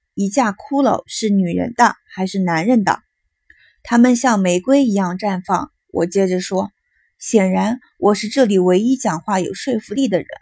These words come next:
我有科学的支撑。有一天，那两块骨头会张开，像这样张开。有一天，你也许会决定要孩子，可是把它们放哪里呢？得有空位置，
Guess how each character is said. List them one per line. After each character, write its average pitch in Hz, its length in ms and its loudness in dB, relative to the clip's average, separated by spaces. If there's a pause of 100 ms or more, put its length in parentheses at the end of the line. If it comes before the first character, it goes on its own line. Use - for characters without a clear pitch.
(420)
我 214 160 2
有 202 140 4
科 302 240 -2
学 220 160 -2
的 180 100 -2
支 240 200 -4
撑。 269 280 0 (520)
有 196 220 4
一 214 80 2
天， 294 360 2 (180)
那 269 160 -2
两 190 180 2
块 220 160 -2
骨 190 200 -4
头 247 180 2
会 202 180 -2
张 240 240 -2
开， 247 320 -2 (300)
像 254 260 -2
这 302 120 0
样 214 240 2
张 190 200 -2
开。 202 300 -6 (480)
有 208 220 4
一 214 60 0
天， 302 440 0
你 196 240 0
也 190 140 4
许 220 140 -8
会 208 200 0
决 196 180 -2
定 208 140 -2
要 220 180 2
孩 - 300 -8
子， - 240 0 (460)
可 214 160 -2
是 269 160 -4
把 233 160 0
它 240 120 -2
们 247 140 2
放 277 220 0
哪 202 200 0
里 262 140 4
呢？ 247 160 2 (540)
得 208 120 0
有 185 140 2
空 254 260 0
位 254 240 4
置， - 280 -10